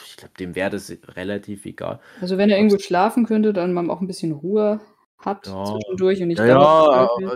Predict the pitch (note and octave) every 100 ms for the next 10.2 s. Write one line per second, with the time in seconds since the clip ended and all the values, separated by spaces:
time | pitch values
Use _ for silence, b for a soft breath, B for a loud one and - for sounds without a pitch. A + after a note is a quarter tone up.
0 | - _ - - D#3+ G#3+ G3 F3 F3+ D#3
1 | C3+ D3+ - E3 D3+ C#3+ C#3 C3+ - A#2
2 | B2 A#2 G#2+ - A#2+ C3 E3 E3 D3+ B2+
3 | A#2+ G#2+ - C3 B2 B2 A#2+ G#2+ A2+ A2+
4 | - - F#2+ G#2+ A#2+ G#2 G#2+ A2 A#2 B2
5 | B2+ b b b b b A2 G2 A#2 B2
6 | A#2+ - - B2 B2 - B2 G#2+ A#2 A#2
7 | - - G#2+ G#2 - - G#2+ B2+ C3 C3
8 | B2+ B2+ G#2 G2+ A#2+ A#2+ A#2 C3 B2 A#2+
9 | B2 - - A2+ A2+ C3+ C#3 B2+ C3 D#3
10 | B2+